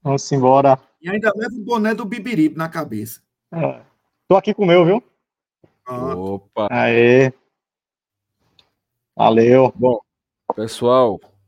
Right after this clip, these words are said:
Speaker 3: é, agradeço aí a você, Bruno.
Speaker 1: Valeu, Maurício.
Speaker 3: É, participação. É, muito obrigado e mande seus abraços aí, seus alôs, igual com a turma da Xuxa.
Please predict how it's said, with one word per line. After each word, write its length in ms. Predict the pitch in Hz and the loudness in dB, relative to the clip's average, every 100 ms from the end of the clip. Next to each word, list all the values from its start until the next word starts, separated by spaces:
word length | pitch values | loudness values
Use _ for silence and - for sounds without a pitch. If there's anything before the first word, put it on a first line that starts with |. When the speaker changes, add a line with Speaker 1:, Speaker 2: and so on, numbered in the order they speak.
| _ _ _ | _ _ _
Speaker 3:
é, 800 | 85 90 90 90 90 90 90 85 | -12 -10 -10 -10 -10 -10 -10 -10
agradeço 580 | 85 101 127 131 131 - | -10 -6 -2 -2 -2 -2
aí 140 | 123 | -2
a 60 | 123 | -2
você, 640 | 117 110 - 117 139 139 | -4 -10 -4 0 2 2
Bruno. 560 | 104 95 117 139 143 143 - _ _ _ _ _ _ | -2 -6 -4 -2 -4 -6 -14 _ _ _ _ _ _
Speaker 1:
Valeu, 260 | 113 110 110 | -2 -2 -2
Maurício. 440 | 107 104 101 92 | -4 -4 -6 -6
Speaker 3:
É, 40 | 120 - | -10 -10
participação. 1120 | 110 _ _ 101 90 - 104 113 117 120 120 _ _ _ _ _ _ _ _ _ _ | -20 _ _ -14 -14 -12 -8 -6 -4 -6 -10 _ _ _ _ _ _ _ _ _ _
É, 200 | - 85 | -18 -14
muito 260 | 95 107 113 | -12 -10 -8
obrigado 760 | 110 107 95 101 110 113 117 | -8 -8 -6 -4 -4 -4 -4
e 380 | 113 104 92 - _ _ _ _ _ _ _ - | -4 -6 -10 -18 _ _ _ _ _ _ _ -14
mande 280 | 104 135 | -6 -6
seus 240 | - 143 127 | -4 -4 -2
abraços 440 | 113 113 113 - | -2 -4 -6 -6
aí, 120 | 107 110 | -8 -6
seus 240 | 117 110 | -6 -4
alôs, 640 | 107 98 113 117 104 - 98 | -4 -4 -4 -4 -8 -16 -16
igual 320 | 101 110 117 | -6 -4 -4
com 80 | 110 | -6
a 40 | |
turma 220 | 113 117 | -8 -6
da 100 | 107 | -6
Xuxa. 460 | 98 113 127 - 95 | -8 -12 -14 -12 -16